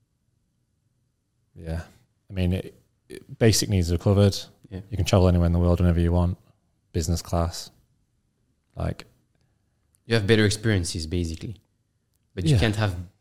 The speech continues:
Speaker 2: more than better experiences.
Speaker 1: There's, there's no exponential growth after that for me.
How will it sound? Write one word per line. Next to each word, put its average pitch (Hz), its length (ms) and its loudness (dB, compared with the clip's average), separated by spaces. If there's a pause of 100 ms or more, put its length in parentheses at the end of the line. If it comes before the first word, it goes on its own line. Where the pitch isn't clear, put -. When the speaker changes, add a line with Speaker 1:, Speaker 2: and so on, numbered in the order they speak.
Speaker 2:
more 107 340 0
than 90 200 0
better 90 220 0
experiences. 87 720 -6 (360)
Speaker 1:
There's, 104 140 2
there's 107 180 4
no 117 120 8
exponential 101 480 0
growth 92 300 2
after 90 220 -4
that 85 180 -4
for - 100 -8
me. 87 220 -2